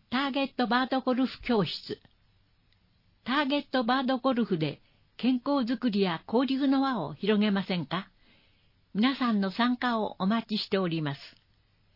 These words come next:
日時、九月七日、二十一日、いずれも土曜日、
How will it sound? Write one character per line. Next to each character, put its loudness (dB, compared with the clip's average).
日 2
時、 -10
九 -2
月 0
七 0
日、 -4
二 2
十 2
一 -4
日、 -4
い 0
ず -4
れ 2
も 4
土 4
曜 4
日、 -8